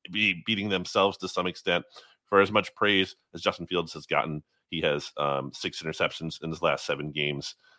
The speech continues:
And I think the Eagles are going to very much try to put this game on him throwing the ball. That's the formula for victory. Like, make him throw. If he's gonna go off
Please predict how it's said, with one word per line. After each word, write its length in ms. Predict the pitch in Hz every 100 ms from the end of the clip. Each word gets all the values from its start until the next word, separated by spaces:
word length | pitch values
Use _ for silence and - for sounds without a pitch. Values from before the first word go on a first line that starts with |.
| _ -
And 320 | 76 73 73 85
I 80 |
think 180 | 87 82
the 80 | -
Eagles 220 | 90 82
are 80 | 85
going 220 | 85 85
to 100 | 87
very 220 | 85 107
much 280 | 101 95 -
try 160 | - 90
to 100 | 92
put 240 | - -
this 200 | 95 98
game 280 | - 92 90
on 140 | 85
him 220 | 85 90 85
throwing 420 | 98 95 92 90
the 80 | 82
ball. 380 | 78 78 - -
That's 140 | 131
the 100 | 104
formula 300 | - 98 87
for 140 | 80 76
victory. 180 | 87 -
Like, 140 | 90
make 180 | 123 127
him 160 | 110
throw. 260 | 95 80 65
If 100 | 123
he's 120 | 175
gonna 140 | 180 170
go 220 | 123 107
off 240 | 95 92